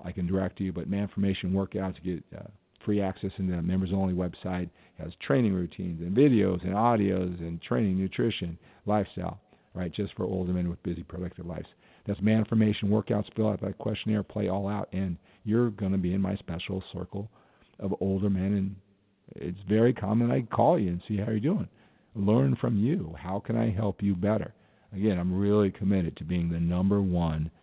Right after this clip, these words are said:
source for older men with busy, productive lives, using all of my years in fitness to do that for you. And you help me by letting me help you by getting in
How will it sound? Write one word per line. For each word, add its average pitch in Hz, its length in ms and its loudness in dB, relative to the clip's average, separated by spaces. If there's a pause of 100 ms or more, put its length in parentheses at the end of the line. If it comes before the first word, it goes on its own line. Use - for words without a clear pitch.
(180)
source 87 300 0 (100)
for - 120 -10
older 90 280 0
men 90 240 2
with 85 140 -6
busy, 87 240 -4
productive 85 420 -6
lives, 85 240 -6 (340)
using 87 300 -4
all 90 240 0
of 82 100 -4
my 90 160 0
years 87 460 -2 (360)
in 90 220 0
fitness 85 340 0
to 92 80 -2
do 107 180 6
that 104 200 -6
for - 160 -6
you. 113 100 -14 (480)
And 92 200 2
you 98 220 4
help 92 280 0
me 107 420 4 (320)
by 90 120 -2
letting 92 320 2
me 95 180 4
help 92 300 -2
you 92 420 2 (160)
by 87 140 -4
getting 90 380 2
in 82 340 -2